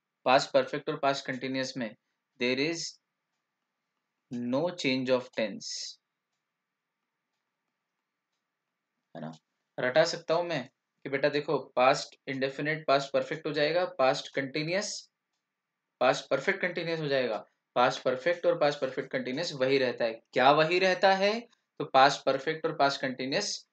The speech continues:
perfect continuous वही रहता है। ऐसा तीन बार बुला के रटा भी सकता हूँ मैं, but this is a bad way of learning things, है ना?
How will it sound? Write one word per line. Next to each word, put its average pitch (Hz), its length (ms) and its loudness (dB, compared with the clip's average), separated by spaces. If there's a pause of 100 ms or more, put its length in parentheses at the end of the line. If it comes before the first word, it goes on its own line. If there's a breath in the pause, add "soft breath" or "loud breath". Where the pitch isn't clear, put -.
(120)
perfect 160 300 0
continuous 147 420 -4
वही 135 180 2
रहता 113 260 -4
है। 110 160 -10 (260)
ऐसा 131 320 2
तीन 151 200 -2
बार 156 160 6
बुला 139 220 0
के 175 140 -4
रटा 180 260 4
भी 170 100 0
सकता 127 300 -8
हूँ 110 100 -6
मैं, 113 100 -10
but 139 220 -4
this 127 180 -8
is 127 140 -4
a 156 140 -2
bad 190 320 6
way 180 120 2
of 147 160 4
learning 120 460 -4
things, 107 320 -14 (200)
है 135 60 -2
ना? 196 160 -4